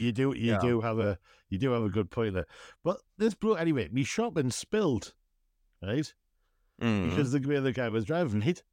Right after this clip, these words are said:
Speaker 1: And this bloke
Speaker 2: Mm-hmm.
Speaker 1: just turned, looked, and just went, "Wanga." <laughs> And laughed, right? And I was like,
Speaker 2: Oh.
Speaker 1: and I was like,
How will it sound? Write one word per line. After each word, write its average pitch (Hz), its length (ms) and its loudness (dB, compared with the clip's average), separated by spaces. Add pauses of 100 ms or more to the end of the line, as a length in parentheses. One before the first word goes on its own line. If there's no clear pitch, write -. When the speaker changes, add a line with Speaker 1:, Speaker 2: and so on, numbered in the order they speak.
(360)
Speaker 1:
And 190 100 2
this 214 140 2
bloke 233 380 2
Speaker 2:
Mm-hmm. - 0 -
Speaker 1:
just 262 280 0
turned, 196 480 0 (340)
looked, 214 380 0
and 131 100 0
just 127 160 0
went, 85 280 -6 (640)
"Wanga." - 640 -6 (160)
<laughs> - 840 -10
And 147 100 -6 (200)
laughed, - 340 0
right? 220 280 -2
And 175 80 -6
I 151 40 0
was 175 100 -2
like, 147 240 0 (160)
Speaker 2:
Oh. 127 960 -2
Speaker 1:
and 208 100 2
I 254 40 4
was 285 120 2
like, 185 260 0